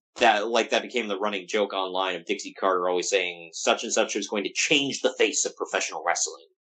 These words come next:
And, and then either it'd be something really lame, or even if it was kinda cool, she ruined it by overhyping it, or she would just be like, "Oh, well, I, I meant it's coming up, not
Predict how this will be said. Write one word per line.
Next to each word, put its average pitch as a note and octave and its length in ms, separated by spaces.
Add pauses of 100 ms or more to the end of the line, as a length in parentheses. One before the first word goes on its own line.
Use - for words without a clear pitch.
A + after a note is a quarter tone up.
(300)
And, A2+ 360 (100)
and B2 160
then A2+ 320 (460)
either B2+ 220
it'd B2 120
be A2+ 80
something A#2 300
really G#2 260
lame, G2+ 520 (340)
or G2 240
even A#2 200
if G#2 100
it F#2+ 60
was G#2+ 180
kinda A2 220
cool, G#2+ 400
she G2 220
ruined A2 320
it A2 120
by G2 140
overhyping G#2+ 560
it, G#2+ 140 (580)
or F#3+ 360
she D#3+ 160
would D3 80
just C#3+ 160
be C#3+ 80
like, A#2+ 260
"Oh, C3 400
well, D#3 140
I, B2+ 360
I B2+ 80
meant C3+ 220
it's - 180
coming G2+ 360
up, E2+ 280
not A2+ 360